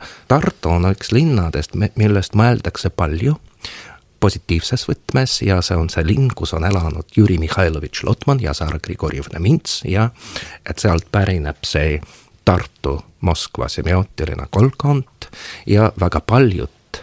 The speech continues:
väga paljud, äh, on õppinud seal kas seitsmekümnendatel aastatel või siis kaheksakümnendatel aastatel ja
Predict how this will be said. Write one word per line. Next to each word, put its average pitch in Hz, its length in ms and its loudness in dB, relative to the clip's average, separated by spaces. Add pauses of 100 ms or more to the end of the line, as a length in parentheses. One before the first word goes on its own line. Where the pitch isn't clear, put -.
(560)
väga 90 200 4
paljud, 98 560 2 (520)
äh, 82 280 4
on 87 200 2
õppinud - 560 0
seal 135 360 4
kas - 260 -6
seitsmekümnendatel 113 960 0
aastatel - 480 -4
või - 100 -6
siis - 240 -8
kaheksakümnendatel 117 1120 0
aastatel 95 560 -2
ja 143 100 2